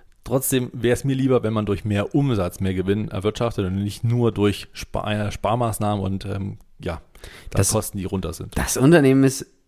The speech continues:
Speaker 2: spottengünstig bewertet.
Speaker 1: Ja.
Speaker 2: K U V unter eins, K B V unter eins, Free Cashflow Rendite sehr hoch. Das Unternehmen wird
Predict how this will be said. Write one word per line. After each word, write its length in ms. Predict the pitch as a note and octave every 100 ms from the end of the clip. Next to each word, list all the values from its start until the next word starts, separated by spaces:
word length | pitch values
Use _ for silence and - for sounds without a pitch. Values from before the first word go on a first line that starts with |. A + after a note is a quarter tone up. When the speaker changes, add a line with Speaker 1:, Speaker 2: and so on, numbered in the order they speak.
| -
Speaker 2:
spottengünstig 920 | - - B2+ E3 D3+ A2+ D3 - A#2+
bewertet. 580 | - G2 A2+ B2+ E2 - -
Speaker 1:
Ja. 80 | F#2+
Speaker 2:
K 160 | A2+ B2
U 100 | A#2+
V 280 | A#2 A2 A#2
unter 300 | A2 G#2 E2
eins, 380 | G#2+ G#2+ -
K 240 | - F2+ A2
B 160 | A#2 G#2
V 280 | G#2 G#2+
unter 340 | G#2+ G2 G#2 D2
eins, 440 | F#2 G2+ G2+ - - - -
Free 160 | - A2
Cashflow 480 | - A#2 - B2 A2
Rendite 480 | G#2+ G#2 G#2 A2 G2+
sehr 420 | F#2+ G#2 A#2+ B2+
hoch. 580 | G#2+ A2 A#2+ C3 - - - - - - - - - -
Das 180 | G2 B2
Unternehmen 540 | B2+ A#2+ A2+ B2 A#2
wird 300 | A#2 A#2